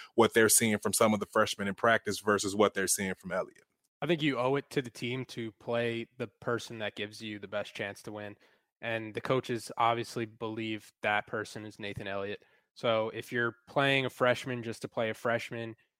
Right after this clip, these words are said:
Speaker 2: you're kinda doing a disservice to the rest of the team, to the rest of the seniors who are trying to end this the best way, if you're putting someone out there who's not giving you the best chance to win. Now, if after four games, Chaz Surratt becomes the best person to give you a chance to win,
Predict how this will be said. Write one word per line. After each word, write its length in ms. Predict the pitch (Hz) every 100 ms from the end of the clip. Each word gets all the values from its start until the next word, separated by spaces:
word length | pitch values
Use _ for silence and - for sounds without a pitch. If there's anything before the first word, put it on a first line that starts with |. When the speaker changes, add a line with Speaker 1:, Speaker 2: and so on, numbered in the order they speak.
| _
Speaker 2:
you're 100 | 120
kinda 240 | 143 139 127
doing 360 | 127 123 120
a 40 | 110
disservice 600 | 113 - 117 113 117 -
to 320 | - 117 110
the 100 | 110
rest 320 | 110 117 -
of 60 | 113
the 80 | 110
team, 500 | - 120 117 113 110 _ _ _
to 60 | -
the 80 |
rest 240 | 117 120 -
of 60 |
the 60 | 110
seniors 540 | - 127 120 117 117
who 100 | -
are 120 | 110 110
trying 260 | - 110
to 120 | 110
end 220 | 107 113 110
this 200 | 110 -
the 100 | 104
best 300 | 110 107 113
way, 280 | 107 110 - _ -
if 140 | 113
you're 80 | 123
putting 380 | - 123 120 113
someone 340 | - 113 113
out 200 | 107 107
there 160 | 110 107
who's 160 | 107 107
not 180 | 107
giving 200 | 107 107
you 80 | 104
the 40 | 104
best 220 | 110 110
chance 280 | - 101 -
to 80 | 107
win. 200 | 110 110 _ _ _
Now, 300 | 123 123 120
if 380 | 120 123 117 - -
after 300 | 131 127 131
four 260 | - 127
games, 400 | 120 120 135 135
Chaz 240 | - 120 117
Surratt 400 | - 113 120 131 _ _ _ _ _ -
becomes 380 | 131 139 139
the 80 | 127
best 240 | 135 139 -
person 240 | 143 -
to 60 | 135
give 160 | 135
you 180 | 135 135
a 60 | 135
chance 340 | 143 139 -
to 80 | 139
win, 220 | 143 147